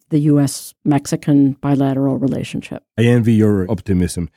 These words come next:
Speaker 2: So finally, Cindy, how do you see the crisis playing out in the next couple of years? Give me the best case scenario.
Speaker 1: I think the best case scenario is that the significant commitment, the focus on these migrants will spur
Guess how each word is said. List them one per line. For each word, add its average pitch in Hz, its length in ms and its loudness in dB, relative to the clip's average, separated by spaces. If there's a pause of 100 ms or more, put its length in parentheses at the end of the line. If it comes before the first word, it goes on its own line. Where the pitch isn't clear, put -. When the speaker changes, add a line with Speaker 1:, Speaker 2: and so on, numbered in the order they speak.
(240)
Speaker 2:
So 160 220 0
finally, 156 540 2
Cindy, 151 360 0
how 208 200 0
do 196 80 -2
you 180 160 2
see 135 300 0
the 101 160 -4
crisis 113 480 -2
playing 110 360 2
out 104 220 0
in 95 80 -2
the 95 80 0
next 101 220 0
couple 98 320 -4
of 87 100 -4
years? 98 280 0
Give 208 180 0
me 214 100 2
the 147 100 2
best 127 280 -4
case 110 220 -2
scenario. - 260 -14 (600)
Speaker 1:
I 220 60 0
think 269 220 2
the 240 80 0
best 214 320 0
case 202 240 0
scenario 165 720 2
is 165 260 0
that 170 320 0
the 165 100 -2
significant 185 1120 -2
commitment, 165 840 0
the 147 100 -2
focus 196 720 -2
on 170 180 2
these 165 260 0
migrants 160 840 -2
will 175 580 0
spur 180 840 0